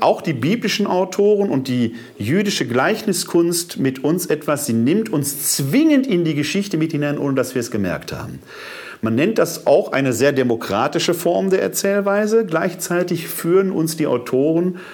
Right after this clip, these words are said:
so ein bisschen an der Nase rum. Und das finden wir sehr häufig auch bei den jesuanischen Gleichnissen. Und da steckt oft der eigentliche Impetus drin, die eigentliche Idee. Das sind oft Stolpersteine im Text, über die wir uns im ersten Moment fürchterlich aufregen können. Wir werden gleich einen solchen Text lesen, der so eine ungerecht-, so eine scheinbare Ungerechtigkeit hat.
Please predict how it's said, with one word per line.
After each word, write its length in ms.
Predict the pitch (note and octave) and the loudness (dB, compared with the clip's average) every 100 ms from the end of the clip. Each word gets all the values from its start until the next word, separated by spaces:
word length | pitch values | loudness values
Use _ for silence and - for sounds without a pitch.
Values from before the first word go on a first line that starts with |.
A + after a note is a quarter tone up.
| - | -8
so 140 | - | -2
ein 80 | A#2 | 0
bisschen 260 | C3 C3 A#2 | 0 -2 -2
an 120 | A2+ | -2
der 100 | G#2 | 0
Nase 320 | E2 C#2+ C#2+ | -2 -4 -6
rum. 240 | D2 C#2 - - - | -8 -8 -10 -16 -12
Und 120 | - G2 | -4 -2
das 160 | G2 | -2
finden 340 | - F3+ G#3+ B2 | -2 -2 0 0
wir 160 | A#2+ | 0
sehr 300 | A2 C3+ B2 | 2 0 0
häufig 340 | B2+ - B2+ E2 | 0 -2 -2 -4
auch 100 | - | -2
bei 140 | A#2+ | -2
den 120 | A2 | -2
jesuanischen 640 | A2 A2 G#2 A2 D#3 D#3+ C#3+ | -2 -2 0 0 -2 -4 -4
Gleichnissen. 540 | C3 C#3+ C#3+ B2+ - | -2 -4 -4 -6 -4
Und 100 | A2+ | -2
da 80 | F#2 | -2
steckt 640 | - - F3 F#3+ - - - | -2 -2 -2 -4 -6 -14 0
oft 520 | A3 G3 - - - - - - - - | 2 2 -4 -8 -12 -14 -20 -20 -8 -4
der 120 | A2 - | -4 -2
eigentliche 520 | C#3+ E3+ D3 C3 C3 | 0 0 0 -2 -2
Impetus 560 | B2 C#3 D3 - F2 - | -2 -2 -2 -6 -6 -8
drin, 320 | - C#2+ C2+ - - - | -8 -8 -8 -12 -18 -4
die 180 | A2+ A2 | -4 0
eigentliche 480 | C#3 D#3+ - B2 B2 | 0 0 -2 -4 -2
Idee. 600 | A#2 A2 C3 G#2 C#2+ - - - | -2 0 0 0 -4 -10 -8 -4
Das 160 | G#2+ | -2
sind 220 | D3+ F3+ | 0 0
oft 160 | B2+ - | -2 -4
Stolpersteine 840 | - D#3 B3 F3+ - - E3 F3 | -2 2 2 0 -4 -4 -2 0
im 140 | - - | -2 -2
Text, 280 | F#3 F#3 | -2 -2
über 160 | E3+ C#3+ | -4 -2
die 140 | C#3 | 0
wir 100 | C#3+ | -2
uns 200 | C3+ B2 | -2 -2
im 100 | B2+ | -2
ersten 300 | C3+ F3 E3+ | -2 -4 -2
Moment 240 | C#3+ C3 B2 | -2 -2 -2
fürchterlich 720 | - - D#4+ C4+ A3 F3 - | -2 0 0 2 0 0 0
aufregen 420 | D3+ - F#2+ E2 | -2 -2 -2 -2
können. 180 | E2 C3+ | -2 -2
Wir 120 | F#2+ | 0
werden 240 | B2+ B2+ A2+ | 0 0 0
gleich 260 | C#3 D#3 | 0 0
einen 200 | C3 B2 | 0 2
solchen 340 | A2+ C3+ C3 - | 2 2 0 -2
Text 260 | A#2 - | -2 0
lesen, 320 | A#2+ C#3+ D#3 | 0 2 2
der 140 | B2+ A2+ | 2 2
so 80 | A2 | 0
eine 80 | |
ungerecht-, 520 | G#2+ F#3+ F#3 A#2 A#2 - | 2 2 4 2 0 0
so 60 | |
eine 140 | A#2 A2 | 0 0
scheinbare 500 | D3+ G#3 F3 C#3+ C3 | 0 2 2 2 0
Ungerechtigkeit 800 | F#3+ D3 E2+ - - - D#2+ E2 | 2 2 0 -4 -8 -6 -6 -2
hat. 180 | E3+ | -4